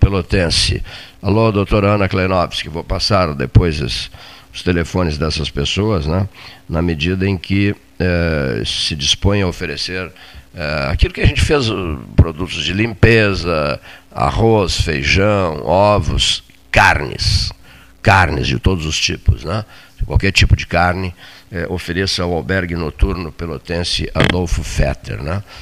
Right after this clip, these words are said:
Nós temos agora, o, o albergue tem um, uma nova, foi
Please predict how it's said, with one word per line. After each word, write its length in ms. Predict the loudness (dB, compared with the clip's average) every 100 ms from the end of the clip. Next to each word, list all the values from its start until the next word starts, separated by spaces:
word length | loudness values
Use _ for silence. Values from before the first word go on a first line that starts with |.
| -20 -20 -18
Nós 160 | -16 -10
temos 180 | -6
agora, 540 | -4 -2 -2 -2 -2 -4
o, 280 | -4 0 2
o 40 |
albergue 360 | 4 4 4 2
tem 320 | 0 0 0
um, 640 | 0 0 0 -2 -4 -8 -10 -18 _ _ _
uma 220 | -4 -2
nova, 720 | 0 0 0 -2 -2 0 -2 -6
foi 520 | -4 -2 -2 -2